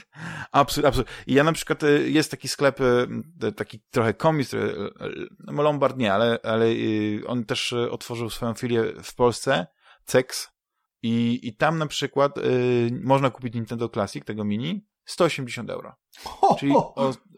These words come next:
Speaker 1: o sto dwadzieścia więcej euro niż, e, niż ta cena chyba podstawowa była.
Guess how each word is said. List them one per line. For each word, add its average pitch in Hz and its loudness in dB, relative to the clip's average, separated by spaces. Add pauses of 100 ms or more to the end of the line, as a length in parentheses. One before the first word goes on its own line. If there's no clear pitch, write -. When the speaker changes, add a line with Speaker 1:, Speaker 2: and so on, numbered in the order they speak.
(100)
Speaker 1:
o 135 4
sto - 0
dwadzieścia 151 2
więcej 143 -4
euro 135 2
niż, 127 -2
e, 120 -2
niż 123 -6
ta 113 -4
cena 117 -4
chyba 113 -6
podstawowa 104 -4
była. 110 0